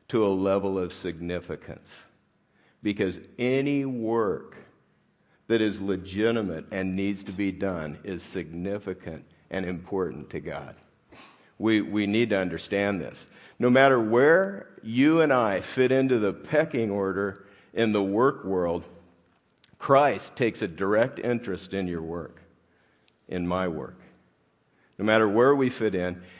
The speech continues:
and he views it as significant. This means that we need to do our best,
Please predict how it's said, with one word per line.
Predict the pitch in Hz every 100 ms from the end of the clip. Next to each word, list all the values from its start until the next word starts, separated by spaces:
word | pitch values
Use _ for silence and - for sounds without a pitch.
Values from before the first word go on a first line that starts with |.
| - -
and | 110 107
he | - 160 185 190
views | 135 131 139 156 175 127
it | 113 104 -
as | 107 104 104 107 -
significant. | 82 - 143 127 127 131 165 - 131 123 87 - - _ _ _ _ _ _ _ _ _ _ _ _ _ -
This | 165 220
means | 160 139 143
that | 143
we | 117 165
need | 226 190
to | 147
do | 175
our | 190 175
best, | 190 202 202 - -